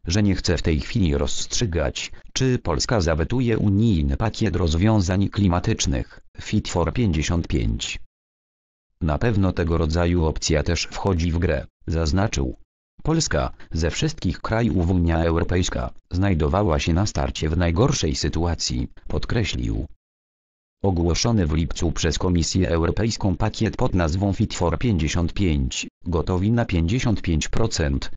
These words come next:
to zestaw propozycji legislacyjnych służących dostosowaniu unijnej polityki klimatycznej, energetycznej, użytkowania gruntów, transportu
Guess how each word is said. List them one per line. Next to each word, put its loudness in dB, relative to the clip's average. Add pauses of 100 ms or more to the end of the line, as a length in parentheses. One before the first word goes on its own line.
(100)
to -2
zestaw 0
propozycji 0
legislacyjnych 0
służących 2
dostosowaniu 2
unijnej 2
polityki -2
klimatycznej, 0 (220)
energetycznej, 0 (220)
użytkowania 0
gruntów, -2 (200)
transportu 2